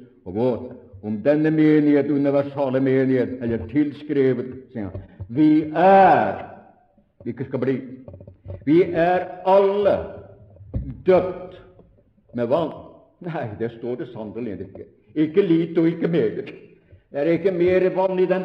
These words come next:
teksten. Det er mer vann i Sahara enn det er i den teksten. Skal jeg si det der? Det finnes ikke noe vann der.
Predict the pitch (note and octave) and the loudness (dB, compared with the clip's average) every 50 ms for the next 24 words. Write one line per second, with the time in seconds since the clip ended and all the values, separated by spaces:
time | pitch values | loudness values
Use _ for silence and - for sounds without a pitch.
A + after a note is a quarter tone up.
0 | - F3+ E3+ F3 F3 F3 - - F3+ D#3 E3 E3 E3+ E3+ E3+ F3 F#3 F#3+ F#3 F3 | -4 -6 -6 -6 -8 -10 -12 -8 -4 -4 -2 -2 -2 -2 0 2 4 4 4 4
1 | E3+ F3+ F#3+ D#3 E3+ F3+ F3+ F3+ F#3 F3+ F3+ F#3 E3+ E3 E3+ F3 F3+ F3 D#3+ C3+ | 2 2 2 2 0 0 0 -2 -4 -4 -2 -4 -4 -2 -2 0 0 2 2 0
2 | G#2+ A2+ B2 - - - - - _ _ - _ - B2+ D3 D3 D3 C#3+ D3 D3 | 0 -2 -6 -10 -14 -20 -20 -20 _ _ -20 _ -8 -4 0 2 2 4 4 4
3 | D3+ E3+ C#3+ D3 E3 D#3 D#3+ - D#3+ E3 D3+ - - - - - - - - - | 4 4 2 2 0 -2 -2 -4 -2 -2 -2 -4 -6 -12 -18 -18 -20 -20 -20 -20
4 | _ _ _ _ _ _ _ - - D#3 E3 E3 D3 E3 E3 D#3 D3+ D3+ D3 D3 | _ _ _ _ _ _ _ -12 -6 -2 -2 -2 0 0 -2 0 0 2 0 0
5 | C#3 C#3 B2+ A#2+ A#2 A2 - - - - - - - - - F3+ F3 - - F3+ | 0 0 0 -2 -2 -4 -6 -12 -18 -20 -20 -20 -20 -8 -6 -6 -6 -4 -4 -4
6 | G3+ F3+ F#3 F#3 F#3+ G3 G3 A3 A3 G3+ G3+ G#3 G#3+ A3+ G#3+ G#3+ G3 D#3+ - B2+ | -2 0 -2 0 0 -2 0 0 2 2 2 4 4 4 4 4 2 2 0 -2
7 | G#2+ G#2 | -4 -4